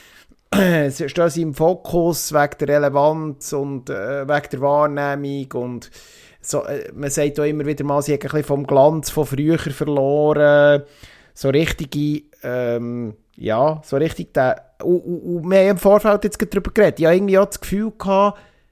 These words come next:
vor den Oscars hat's nicht jetzt wochenlang die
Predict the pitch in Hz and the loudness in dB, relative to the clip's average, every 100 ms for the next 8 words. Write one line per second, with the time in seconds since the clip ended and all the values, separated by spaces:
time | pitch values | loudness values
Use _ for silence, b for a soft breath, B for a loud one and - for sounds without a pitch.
0 | b _ _ - - - 165 185 226 233 | b _ _ -20 -20 -2 4 6 6 4
1 | - 190 202 196 - 185 170 180 151 - | 0 0 -2 -4 -8 -4 -4 -4 -8 -6
2 | 185 - - 190 - - - 151 147 175 | -8 -8 -8 -8 -8 -12 -12 -6 -2 0
3 | - 156 190 170 165 170 175 175 175 165 | 0 0 2 4 6 4 0 -4 -2 -2